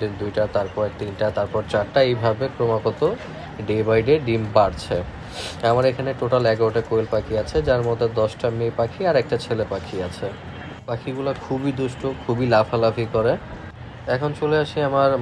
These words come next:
মাছের সেটআপগুলোতে। তো এইখানে আমার কিছু মাছ ছাড়া হয়েছে, কিছু প্লাটিনাম মুনটেল মলি আছে,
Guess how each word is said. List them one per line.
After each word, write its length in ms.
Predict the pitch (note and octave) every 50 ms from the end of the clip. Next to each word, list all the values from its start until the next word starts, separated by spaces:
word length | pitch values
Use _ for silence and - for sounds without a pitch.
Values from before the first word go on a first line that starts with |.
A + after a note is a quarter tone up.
| A2+
মাছের 320 | A2 G#2+ G#2 - - A2+ A2 -
সেটআপগুলোতে। 800 | - A2+ A2 A2 G#2 G2 - - A2 G#2+ G#2+ G#2 - - A2+ C#3 G3 A#3 - - -
তো 80 | - A2+ G#2+ G#2+ G#2+
এইখানে 340 | G#2+ G#2+ - B2 A#2 A2+ A#2 A2+ A2+
আমার 320 | A2+ A2+ A2+ A2+ A#2 A2 G#2+ A2 A2 - -
কিছু 220 | - G#2 - - A#2 G#2+ G#2
মাছ 180 | G#2 G#2 G#2+ A2 - - -
ছাড়া 280 | - A#2+ G#2+ G#2 G#2 G#2+ A2
হয়েছে, 360 | A2+ G#2+ G2+ F#2 - - A#2 D3 G3 - - - - - - - - - - - - - - - - - - - - - - - - - - - - - - - - - - -
কিছু 320 | B2 A#2+ A#2 - - B2+ B2 A#2+ A#2+ A#2+ A2+ - -
প্লাটিনাম 760 | A#2+ A#2 A#2 A#2 A#2 B2 - B2+ A#2+ A#2 A#2+ A#2+ A#2+ A#2+ A#2 A#2+ B2 B2+ - - - - - A2+ A2
মুনটেল 400 | A2+ A#2 A#2 A2+ - - B2 A#2 A#2 A2+
মলি 260 | A2+ A2 A2 A2 A2 A2 A2 G#2+
আছে, 240 | G#2 - - C3+